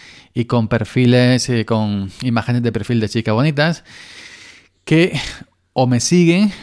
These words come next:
o me dan favoritos a, a muchos tweets para que pique, para que entre, al darme el favorito, entre a su de esto y bueno, y todas son lo mismo, ¿no?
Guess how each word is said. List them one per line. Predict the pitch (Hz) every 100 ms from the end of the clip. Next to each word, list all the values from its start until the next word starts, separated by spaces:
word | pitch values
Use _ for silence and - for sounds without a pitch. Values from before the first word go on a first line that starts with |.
| -
o | - 123
me | 127
dan | 139
favoritos | - 123 127 135 139 151 -
a, | 123 113
a |
muchos | 113 117 107 -
tweets | 131
para | 123 113
que | 104
pique, | - - 139
para | 107 104
que | 104
entre, | 135 135 135
al | 107
darme | 95 107
el | 104
favorito, | 120 127 156 131
entre | 107 107 117
a | 113
su | 135
de | 131
esto | 131 160
y | 156
bueno, | 117 113
y | 113
todas | 107 127 147
son | 135
lo | 110
mismo, | 117 101
¿no? | 95